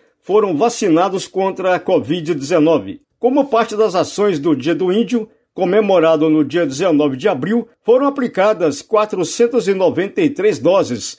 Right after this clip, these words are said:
nas duas etapas de vacinação em duzentos e quarenta e seis moradores com mais de dezoito anos, exceto mulheres grávidas e em fase de amamentação.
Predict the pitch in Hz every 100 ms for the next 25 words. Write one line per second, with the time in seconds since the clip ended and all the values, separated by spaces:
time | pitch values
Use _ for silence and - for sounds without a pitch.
0 | _ 151 180 127 202 254 233 214 - 165
1 | 143 147 127 151 156 151 160 - - 190
2 | 220 - _ - 160 185 208 165 233 254
3 | 226 220 - 185 165 175 185 151 185 151
4 | 156 220 185 123 196 269 - - 202 202
5 | 175 226 175 175 160 135 165 175 196 196
6 | 220 - _ - 175 170 - 254 254 240
7 | 233 180 180 180 180 190 190 202 220 -
8 | 240 262 - 151 143 147 131 160 156 151
9 | 165 175 165 - 165 117